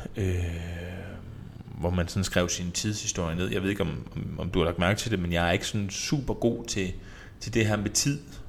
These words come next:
Det vil du i hvert fald opleve også senere, at jeg har ofte svært ved at placere, hvornår ting er sket, og nogle gange roder jeg lidt to tidsperioder sammen. Øhm,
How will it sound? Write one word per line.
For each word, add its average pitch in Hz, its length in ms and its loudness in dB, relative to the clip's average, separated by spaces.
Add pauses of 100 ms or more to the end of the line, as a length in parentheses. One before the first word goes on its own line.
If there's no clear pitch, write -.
(180)
Det 110 80 0
vil 104 140 0 (200)
du 101 40 0
i 95 40 4
hvert 78 140 6
fald - 140 -2
opleve - 320 4
også - 340 0
senere, 107 360 -2
at - 180 -4 (380)
jeg 95 120 2
har 92 140 0 (420)
ofte 110 240 4
svært 117 260 2
ved 113 80 2
at - 40 -2
placere, 117 380 0
hvornår 104 240 -2
ting 113 280 -2
er 107 40 -2
sket, 117 340 -2
og 95 60 -4
nogle 104 160 -2
gange 104 160 -2
roder 98 220 0
jeg 90 100 0
lidt 104 180 -2
to 123 320 4
tidsperioder 107 560 4
sammen. 113 360 6 (1200)
Øhm, 90 800 2